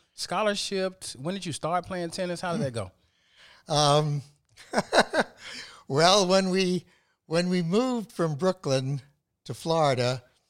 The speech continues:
Speaker 2: my mother was cleaning out the house we lived in, and she came across a tennis racket belonging to my older brother. I have two brothers. They were fourteen and fifteen years older than I was.
Speaker 1: Wow.
Speaker 2: So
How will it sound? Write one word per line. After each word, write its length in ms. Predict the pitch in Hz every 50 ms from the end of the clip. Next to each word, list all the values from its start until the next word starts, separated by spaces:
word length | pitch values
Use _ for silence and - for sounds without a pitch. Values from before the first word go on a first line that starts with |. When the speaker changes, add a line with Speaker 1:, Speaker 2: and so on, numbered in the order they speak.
| _ _ _ _ _ _ _ _ _ _ _ _ _ _
Speaker 2:
my 240 | - 123 127 135 131
mother 320 | 135 139 156 165 165 165 151
was 280 | 147 147 131 - -
cleaning 480 | - - - - - 160 160 160 156 151
out 260 | 147 147 143 - -
the 80 | - 113
house 500 | 143 156 147 147 139 - - - - -
we 140 | 120 117 117
lived 300 | 117 123 120 113 110 113
in, 300 | 120 117 120 123 139 143 - _ _ _ _ _ _ _ _ _ _ _ _ _ _ _ -
and 200 | 123 120 117 131
she 120 | - -
came 280 | 135 - 156 156 165 165
across 760 | 160 - - - 165 151 147 151 143 135 - - - - - _ _ _ _ _ _ _ _ _ _ _ _ _
a 80 | - 123
tennis 500 | - - - - 190 175 160 - - -
racket 480 | 135 127 131 120 - - 139 123 120 _ _ _ _ _ _ _ _ _ _ _ _ _ -
belonging 520 | 131 131 143 160 170 160 165 170 151 147
to 140 | - - 143
my 180 | 131 131 127 131
older 260 | 135 135 135 135 127
brother. 340 | 113 104 139 131 117 107 107
I 100 | 113 120
have 140 | 120 120 - -
two 160 | - 147 123
brothers. 560 | 107 135 127 123 110 110 107 107 - - - - - - - _ _ _
They 80 | - 120
were 160 | 120 117 110
fourteen 640 | 110 - - 156 139 143 139 - 147 135 135 135
and 160 | 131 120 107 -
fifteen 420 | - 135 - - - 123 117 110
years 240 | 120 120 113 110 123
older 260 | 120 113 110 - 110
than 160 | 107 98 98
I 200 | 120 123 120 -
was. 340 | - - - - 113 - - 104
Speaker 1:
Wow. 540 | 117 120 127 127 127 123 113 104 95 92 87
Speaker 2:
So 440 | - - 127 123 123 123 120 120